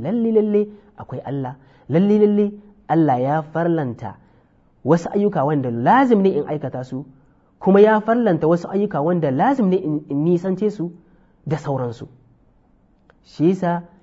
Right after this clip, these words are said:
kenan koma ma wa'annan malamai ɗin, inda mun lura,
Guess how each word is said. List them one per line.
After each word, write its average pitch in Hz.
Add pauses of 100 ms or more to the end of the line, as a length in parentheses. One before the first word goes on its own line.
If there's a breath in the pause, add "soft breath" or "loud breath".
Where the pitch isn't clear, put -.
(140)
kenan 160
koma 202
ma 165
wa'annan 143
malamai 127
ɗin, 123 (400)
inda 156
mun 131
lura, 120